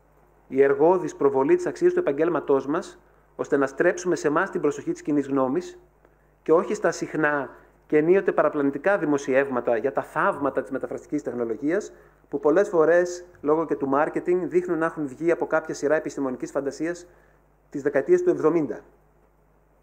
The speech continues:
Έχουμε δώσει, συνάδελφοι και συναδέλφισες, αδιαμαρτύρητα το τιμόνι στην τεχνολογία και το λέω ως τεχνολόγος αυτό και κοιτάμε απαθείς από το παράθυρο τα πιθανώς επικίνδυνα μέρη στα οποία μας οδηγεί.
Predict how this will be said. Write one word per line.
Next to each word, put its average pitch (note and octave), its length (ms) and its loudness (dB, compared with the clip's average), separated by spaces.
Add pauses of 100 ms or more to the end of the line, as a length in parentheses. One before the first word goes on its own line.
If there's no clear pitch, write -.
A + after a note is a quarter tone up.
(2000)
Έχουμε F3+ 280 0
δώσει, F3+ 640 2
συνάδελφοι C#3 680 -2
και C#3 100 -8
συναδέλφισες, B2 760 -2
αδιαμαρτύρητα C3+ 800 0
το A#2+ 100 -4
τιμόνι A#2+ 380 0
στην A#2+ 140 -10
τεχνολογία A2+ 540 -4
και D#3 120 -2
το C#3 120 2
λέω E3 160 4
ως G#3+ 100 0
τεχνολόγος F3+ 680 0
αυτό G#2+ 360 -8 (440)
και C#3 100 -8
κοιτάμε F#3+ 640 2
απαθείς D3+ 580 -2
από D#3 100 -8
το D3+ 80 -2
παράθυρο C3+ 680 -2 (500)
τα D3+ 120 0
πιθανώς E3 640 -2 (100)
επικίνδυνα G3 600 -2
μέρη F#3 260 2
στα F3 140 0
οποία G3 240 2
μας F#3 180 -2
οδηγεί. D#3 440 -4